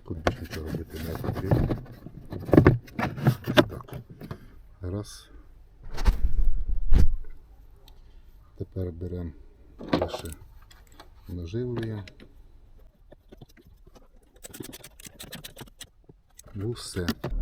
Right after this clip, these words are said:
Розібрався з проблемою. Радий, що все так вийшло, що зумів розібратися. Тому що саме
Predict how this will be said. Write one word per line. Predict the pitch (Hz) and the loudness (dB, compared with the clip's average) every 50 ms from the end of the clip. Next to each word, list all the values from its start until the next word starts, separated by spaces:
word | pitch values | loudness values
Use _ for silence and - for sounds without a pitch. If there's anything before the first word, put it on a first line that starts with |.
| - - - - - | -2 -2 -2 0 2
Розібрався | 101 120 123 127 135 123 135 123 110 - - | 4 4 4 4 4 6 4 4 4 4 2
з | 101 110 | 2 2
проблемою. | 113 117 113 117 156 185 196 180 151 135 117 104 98 - - - - - - - - - | 2 2 2 4 4 6 6 6 6 6 4 4 4 4 2 2 2 2 2 2 2 2
Радий, | 95 98 98 95 87 87 87 87 87 - - | 4 4 4 4 4 4 2 2 2 2 2
що | - - - | 2 2 2
все | 90 - - 98 90 | 2 2 4 4 4
так | 85 90 87 - 98 | 4 2 2 2 4
вийшло, | 101 104 101 92 - - 120 127 131 120 - | 4 4 4 4 2 2 2 2 2 2 2
що | - - - 95 | 2 2 2 2
зумів | 87 - 95 95 95 90 87 87 | 4 4 4 4 4 4 4 4
розібратися. | 87 87 87 92 90 85 87 87 90 90 87 95 95 - - 127 - - - - - - - - - - - | 4 4 4 4 4 4 4 4 4 4 4 4 2 4 4 4 4 4 2 2 2 2 2 2 2 2 4
Тому | 87 92 101 95 | 4 4 4 4
що | - - 101 90 | 4 2 2 2
саме | - - 104 98 98 95 92 92 90 85 | 4 4 4 4 4 4 4 4 4 4